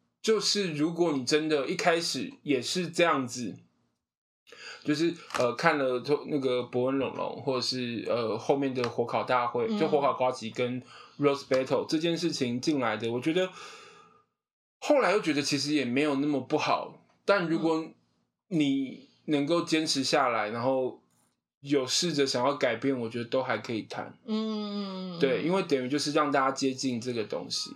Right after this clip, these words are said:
Speaker 2: 嗯。
Speaker 1: 然后，但虽然就是变得 open mic 很难报这件事情，
Speaker 2: <laughs>
Speaker 1: 对啊，就还是很难报啊，
Speaker 2: 嗯。
Speaker 1: 就还是希望大家可以一起来参与这件事情。
Speaker 2: 嗯。
Speaker 1: 对啊。
Speaker 2: 所以我觉得他们多尝试是好，然后多尝试发现撞墙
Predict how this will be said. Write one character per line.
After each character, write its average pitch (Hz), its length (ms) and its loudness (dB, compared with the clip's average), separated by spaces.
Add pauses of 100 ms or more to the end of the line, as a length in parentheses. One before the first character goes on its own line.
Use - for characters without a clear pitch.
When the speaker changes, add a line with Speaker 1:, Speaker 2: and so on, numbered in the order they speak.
(120)
Speaker 2:
嗯。 196 260 -4
Speaker 1:
然 104 160 -4
后， 131 440 0 (200)
但 202 140 -2
虽 180 240 2
然 143 220 0
就 160 80 0
是 160 140 -2
变 156 260 0
得 139 100 2 (140)
open 151 260 2
mic 147 160 4
很 135 180 -2
难 110 220 -2
报 135 200 4
这 143 200 0
件 139 180 4
事 254 240 2
情， 254 240 2 (300)
Speaker 2:
<laughs> 285 400 -2
Speaker 1:
对 139 140 4
啊， 113 160 2
就 233 140 2
还 180 140 4
是 185 140 2
很 147 140 0
难 120 240 0
报 104 300 2
啊， 190 300 0
Speaker 2:
嗯。 107 200 -12
Speaker 1:
就 165 120 2
还 147 140 4
是 147 260 0
希 147 200 -2
望 139 200 4
大 135 120 2
家 127 520 2 (760)
可 143 120 2
以 139 240 0
一 180 80 -4
起 156 200 0
来 123 80 2
参 139 260 2
与 139 40 -2
这 135 60 0
件 131 220 -2
事 117 180 -6
情。 - 300 -8
Speaker 2:
嗯。 180 160 -8 (300)
Speaker 1:
对 233 100 -2
啊。 - 140 -2
Speaker 2:
所 233 80 4
以 - 20 4
我 233 80 2
觉 269 80 -2
得 254 60 2
他 285 80 2
们 247 100 -2
多 240 180 2
尝 180 280 -2
试 190 140 -4
是 190 100 -2
好， - 260 -6
然 185 100 0
后 202 80 2
多 233 200 2
尝 190 180 -2
试 196 140 -6
发 190 120 4
现 185 140 -6
撞 185 260 -2
墙 170 320 -8